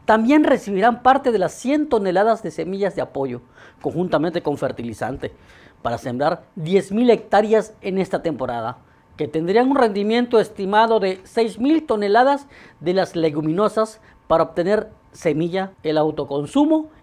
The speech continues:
y comercializar los excedentes, lo que sin duda redundará en su economía familiar. Pero además se impulsa la actividad agrícola con asistencia técnica,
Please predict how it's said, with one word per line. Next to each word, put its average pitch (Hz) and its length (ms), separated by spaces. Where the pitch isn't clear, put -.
y 202 140
comercializar 196 920
los 214 160
excedentes, 156 640
lo 131 160
que 110 140
sin 113 180
duda 196 280
redundará 165 800
en 180 140
su 170 120
economía 143 500
familiar. 123 600
Pero 233 140
además 254 480
se - 140
impulsa 302 480
la 294 80
actividad 226 560
agrícola 233 540
con 208 180
asistencia 208 600
técnica, 190 440